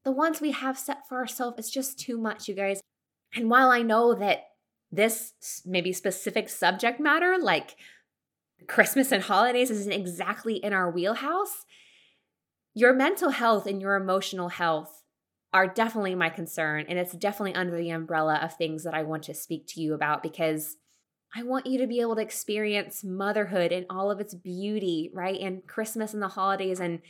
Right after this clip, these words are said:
and our roles in that play a really big part. However, it shouldn't be at the expense of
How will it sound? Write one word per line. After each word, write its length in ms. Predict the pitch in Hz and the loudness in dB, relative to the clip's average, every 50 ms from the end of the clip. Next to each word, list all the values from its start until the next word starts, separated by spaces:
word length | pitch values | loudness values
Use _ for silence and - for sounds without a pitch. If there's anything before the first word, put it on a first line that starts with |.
| - - - - _ _ _ - | -20 -20 -20 -20 _ _ _ -2
and 120 | 196 190 | 2 6
our 200 | 185 196 196 190 | 6 8 8 6
roles 360 | 185 185 190 196 214 220 202 | 4 4 4 4 4 4 4
in 140 | 196 180 175 | 2 0 2
that 240 | 175 165 160 151 - - - | 4 6 4 4 2 0 -12
play 240 | - - 269 285 269 | -6 0 4 6 6
a 100 | 262 214 | 6 4
really 320 | 208 233 277 269 269 262 | 4 2 2 4 4 2
big 280 | 254 240 247 240 240 240 | 2 2 2 2 0 -4
part. 400 | - - 359 392 262 175 - - - _ _ _ _ _ _ _ _ _ _ | -6 -2 2 4 4 4 2 0 -8 _ _ _ _ _ _ _ _ _ _
However, 640 | - - 262 269 285 320 277 262 247 247 240 254 254 - _ _ _ _ _ _ _ _ - | -12 -6 -2 0 0 2 4 4 4 4 4 2 -2 -6 _ _ _ _ _ _ _ _ -6
it 160 | - 247 - | -6 -6 -4
shouldn't 380 | - - - 294 294 302 - 226 | -4 -4 -4 -4 -4 -4 -4 -4
be 160 | 262 240 247 | 0 2 2
at 100 | 240 240 | 2 2
the 100 | 240 220 | 0 -2
expense 680 | 214 - - - - - 214 214 208 196 185 - - | -2 -2 -4 -8 -4 -2 0 0 0 -2 -4 -8 -6
of 440 | - - 185 180 175 170 165 170 - | -4 -2 0 0 -2 -4 -6 -12 -16